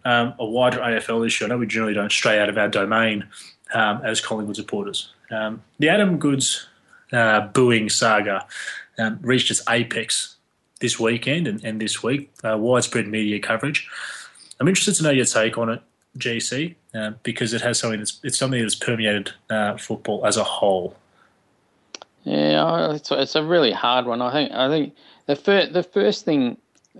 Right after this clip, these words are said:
Speaker 2: undoubtedly in my mind, the booing has to stop now because
Speaker 1: Mm-hmm.
Speaker 2: it doesn't matter how it started, and I'm happy to accept that in the main it didn't start from any racial reasons, and I think,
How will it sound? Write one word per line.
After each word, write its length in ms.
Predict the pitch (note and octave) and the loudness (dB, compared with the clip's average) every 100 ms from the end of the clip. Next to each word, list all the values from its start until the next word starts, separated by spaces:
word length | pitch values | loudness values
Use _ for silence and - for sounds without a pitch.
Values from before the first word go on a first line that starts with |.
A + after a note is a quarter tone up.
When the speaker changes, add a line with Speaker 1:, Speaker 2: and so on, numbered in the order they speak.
| - | -12
Speaker 2:
undoubtedly 640 | - E3 D3 E3 F3 E3+ C#3+ | -2 0 2 4 4 4 2
in 80 | |
my 180 | C3 B2 | 2 2
mind, 340 | B2+ A#2 A2 A2 | 2 2 2 0
the 80 | A#2+ | -2
booing 340 | D#3+ D#3 C3+ | 0 2 0
has 240 | - B2+ | -2 -4
to 100 | - | -4
stop 340 | - - G#2+ - | -4 0 0 0
now 260 | A#2 G#2+ | -2 0
because 360 | G#2+ A2 A#2+ A2 | -2 -2 -4 -4
Speaker 1:
Mm-hmm. 160 | A2 A#2+ A#2 - _ | -6 -6 -8 -14 _
Speaker 2:
it 80 | C3+ | 0
doesn't 280 | G3 G3 D#3+ | 2 4 2
matter 220 | D3 C#3 | 2 2
how 320 | A#2+ C3 C3 | 2 2 2
it 80 | B2+ | 0
started, 340 | - G#2+ A2 | 0 2 4
and 120 | B2 D3 | 2 2
I'm 280 | D#3+ C#3 - _ | 2 0 -4 _
happy 320 | - - C#3+ A#2+ | -6 -4 -2 -2
to 80 | |
accept 420 | A2+ - - B2+ - | -2 -2 -2 -2 -2
that 140 | F#2 | -6
in 140 | - | -4
the 80 | B2+ | -4
main 280 | A2+ A2+ A2+ | 0 0 0
it 280 | A2 - - | -4 -8 -8
didn't 220 | - C3 | -4 -4
start 340 | G#2+ - G2+ - | -2 0 0 -2
from 100 | G#2+ | -4
any 140 | A2+ | -2
racial 400 | G#2 G#2+ A2+ - | 2 0 0 -2
reasons, 420 | G#2+ A2 A2+ A#2+ | 0 0 0 -2
and 80 | A#2 | 0
I 80 | A2 | -2
think, 240 | G#2 A#2 | -2 -6